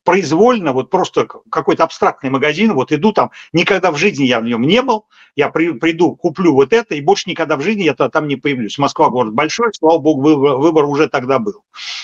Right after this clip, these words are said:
Вот. А Путин тебе соб-, себе позволить это не может, у него же там снабжение централизованное, ему же все надо отборное, а отборное — это в том числе там же, зна-, и управление делами,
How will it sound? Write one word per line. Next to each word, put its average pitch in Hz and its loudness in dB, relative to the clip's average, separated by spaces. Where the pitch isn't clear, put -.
Вот. 160 4
А 151 0
Путин 220 -4
тебе 123 -6
соб-, 139 -2
себе 147 0
позволить 151 0
это 120 -6
не 98 -12
может, 180 2
у - 0
него 120 2
же - -4
там 104 -6
снабжение 165 0
централизованное, 123 0
ему 156 4
же 135 4
все 170 2
надо 120 2
отборное, 131 0
а 135 2
отборное — 135 -2
это 135 -4
в - -20
том 143 -4
числе 143 -4
там 127 -4
же, 127 -6
зна-, 117 -2
и 123 0
управление 139 2
делами, 139 2